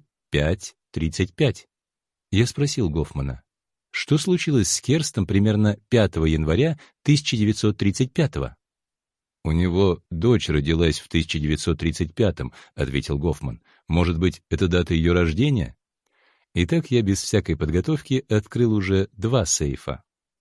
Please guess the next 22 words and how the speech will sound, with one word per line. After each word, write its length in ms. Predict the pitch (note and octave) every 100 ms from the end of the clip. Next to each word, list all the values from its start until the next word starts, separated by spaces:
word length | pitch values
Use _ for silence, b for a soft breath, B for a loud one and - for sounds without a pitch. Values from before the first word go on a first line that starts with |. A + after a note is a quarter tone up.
| _ _ _
Я 360 | C2 D2 F2+ A#2
набирался 580 | B2+ A#2 F#2+ G2+ - C3+
опыта, 580 | G#2+ E2+ E2+ F2 E2+ E2 _ _ _
обращался 1080 | D2 C#2+ D#2 D2+ - G2+ G2+ - F#2+ F2+ -
в 140 | -
профессионала. 1120 | - F2 E2+ F2+ - - F2 F2 B2 F2+ A#1+ - _ _ _ _ _ _ _ _ _ _ _
В 100 | -
то 160 | - E3
же 220 | D3 D3+
послевоенное 800 | - C#3 - A#2+ C3 B2 A2 G2
лето 320 | G#2 D3+ -
хозяйственный 680 | - F2+ A#2+ C3+ A#2 G#2+ G2
отдел 300 | F#2 B2 D3
решил 400 | A2+ G#2+ G#2 C3
выставить 440 | G#2 A#2+ - F#2+ E2
часть 360 | - A2 -
закупленного 720 | G#2 F#2 G2 G#2+ F#2+ F2 D#2+
прежде 420 | D#2+ F#2 F2+ D#2+ D2+
правительством 720 | E2 E2+ E2+ D#2+ - D#2+ D#2
имущества 680 | G#2 C#3 - - B2+ A#2+ -
на 120 | G2+
продажу, 540 | E2 A2 C#3 F#2 B1+